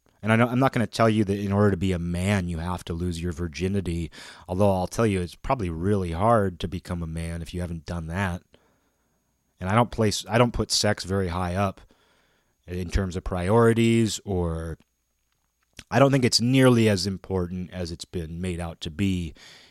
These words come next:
in terms of making you who you are. But I, I do think it's, it's something you at least need to get past.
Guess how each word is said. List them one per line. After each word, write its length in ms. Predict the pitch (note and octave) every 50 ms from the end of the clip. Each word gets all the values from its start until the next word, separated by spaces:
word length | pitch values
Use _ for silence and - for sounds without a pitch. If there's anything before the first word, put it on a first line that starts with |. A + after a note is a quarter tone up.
| _ _ _
in 120 | - F#2 F2+
terms 400 | - - F#2+ F#2 E2+ E2+ D#2+ E2+
of 120 | E2 D#2
making 400 | F2 F2 F2 F2 - - F2+ F2
you 180 | E2+ E2+ E2 D#2
who 120 | G2+ G2+
you 300 | F2+ E2 E2 D#2+ D#2 D#2+
are. 400 | F2 G2 G2 F2+ D#2 D2+ D#2 - - - - - - - - - _ _ _
But 180 | - A2 A2 G2+
I, 220 | G2+ G2 F#2+ F#2+ F2
I 120 | G2+ G2+
do 220 | F2+ D#2 G2+ A2 G#2
think 220 | - G#2 F2+ -
it's, 520 | F2 - - _ _ _ - - - - -
it's 160 | G#2 G2 -
something 380 | - - - C3 C3 A2+ G#2 G2
you 120 | F#2 F#2
at 80 | F#2 F2+
least 300 | F#2+ G#2 A2 G#2 - -
need 120 | F#2+ E2
to 60 | E2+ E2
get 300 | E2+ E2+ F#2+ G#2+ - _
past. 560 | - F2+ D#2+ D2+ D#2+ E2+ - - - -